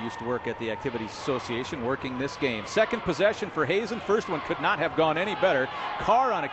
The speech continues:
keeper, our first flag of the day. Stetson bounces it outside, cuts it up. This looks like it is a big gainer all the way up to the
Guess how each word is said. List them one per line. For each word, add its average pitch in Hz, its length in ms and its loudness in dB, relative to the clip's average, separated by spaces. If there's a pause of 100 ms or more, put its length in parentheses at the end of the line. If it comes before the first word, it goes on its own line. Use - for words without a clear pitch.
keeper, 185 300 -2
our 160 120 2
first 156 300 -4
flag 208 320 0
of 214 60 2
the 165 80 2
day. 127 320 2 (340)
Stetson 185 380 2
bounces 185 400 2
it 160 160 2
outside, 180 560 2 (140)
cuts 226 240 2
it 208 100 4
up. 214 240 4 (280)
This 208 180 0
looks 240 200 0
like 220 160 2
it 175 100 0 (440)
is 175 180 0
a 175 160 -2
big 240 140 2 (140)
gainer 226 300 -2
all 190 140 2
the 196 80 0
way 185 140 0
up 214 140 0
to 202 80 -2
the - 100 0